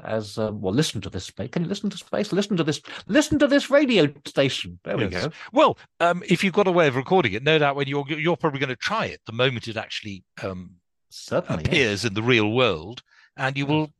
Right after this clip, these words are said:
Speaker 2: almost immediately find its disadvantages, which we will make fun of when you
Speaker 1: We will
Speaker 2: return.
Speaker 1: absolutely, we will
Speaker 2: Yes.
Speaker 1: absolutely do that. I will, I will, um, um, test it to its breaking point.
Speaker 2: <laughs>
Speaker 1: That's it.
Speaker 2: Okay, fine. So, um, what now?
Speaker 1: Well,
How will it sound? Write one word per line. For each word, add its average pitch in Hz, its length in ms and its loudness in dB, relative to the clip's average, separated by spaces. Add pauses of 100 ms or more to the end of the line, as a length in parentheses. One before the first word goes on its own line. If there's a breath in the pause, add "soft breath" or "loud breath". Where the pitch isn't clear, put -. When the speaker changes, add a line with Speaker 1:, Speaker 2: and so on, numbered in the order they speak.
(240)
Speaker 2:
almost 165 260 2
immediately 143 360 0
find 147 340 -6
its - 240 -12
disadvantages, - 840 -6
which - 200 -18
we 123 80 -12
will 139 120 -12
make 139 200 -10
fun 170 180 -6
of 80 280 -14
when 104 260 -12 (400)
you 127 80 0
Speaker 1:
We 139 120 6
will 120 140 2
Speaker 2:
return. 135 180 2
Speaker 1:
absolutely, 123 640 -4 (420)
we 95 80 -12
will 95 80 -6
Speaker 2:
Yes. 85 200 -6
Speaker 1:
absolutely 101 320 -8
do 98 60 -2
that. 104 140 -2
I 123 40 0
will, 123 240 2
I 131 60 2
will, 120 220 -2 (340 loud breath)
um, 147 240 -4
um, 120 180 -6 (380)
test - 320 0
it - 260 -2
to 139 160 0
its 135 200 -4
breaking 123 460 0
point. 92 320 -10
Speaker 2:
<laughs> - 520 -8
Speaker 1:
That's 101 160 -4
it. 110 180 0
Speaker 2:
Okay, 92 320 -6 (640 loud breath)
fine. 170 480 2
So, 208 460 6
um, 175 240 2 (100)
what 208 160 2
now? 78 220 -2 (1120 loud breath)
Speaker 1:
Well, 254 200 4